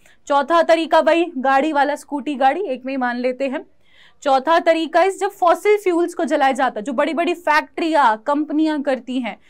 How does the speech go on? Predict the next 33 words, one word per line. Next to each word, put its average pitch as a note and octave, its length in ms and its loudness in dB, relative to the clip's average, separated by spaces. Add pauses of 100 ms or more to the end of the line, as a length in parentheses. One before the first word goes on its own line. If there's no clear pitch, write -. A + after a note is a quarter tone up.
(200)
उनके F#4+ 360 0
through F4 300 -2
कार्बन C4 360 -2
डाइऑक्साइड A#3+ 440 -4
निकलता G#3+ 380 -8
है। F#3+ 80 -8 (280)
So E4 100 -6
there D4 180 2
are E4 180 2 (280)
n G4 140 2 (120)
number G4+ 340 0
of G4 160 -2
reactions D4 480 0
जिनके C#4+ 340 -2
through D4 240 -4
कार्बन B3+ 360 2
डाइऑक्साइड A3+ 420 -2
निकलता G#3 380 -6
है। F#3+ 120 -10 (400)
पर A3+ 180 0
क्या D#4 200 0 (100)
ऐसा C#4+ 360 0
है F4+ 320 0
कि F4 200 -2
जो F4 200 2
मेरा C4 480 2
कार्बन E4 460 0
डाइऑक्साइड E4 600 0
है F4+ 160 0
उसमें F4+ 380 -8
कार्बन E4+ 500 0
ज्यादा F4+ 320 2
होगा, F#4 380 0